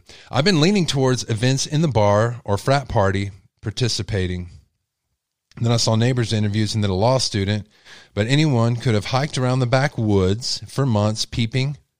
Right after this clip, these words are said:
working up courage. That floor plan is online, so studying online instead of physically being in space gives familiarity. At the end, I think, 'Gosh, too easy.'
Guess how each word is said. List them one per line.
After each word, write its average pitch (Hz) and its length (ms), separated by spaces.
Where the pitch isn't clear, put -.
working 95 360
up 123 120
courage. 95 460
That 127 140
floor 180 200
plan 143 260
is 117 100
online, 120 440
so 110 160
studying 131 340
online 120 380
instead 107 280
of 92 120
physically 110 1000
being 110 220
in 104 80
space 107 380
gives 101 260
familiarity. 113 720
At 95 100
the 131 120
end, 151 340
I 113 60
think, 113 280
'Gosh, 160 600
too 156 200
easy.' 104 380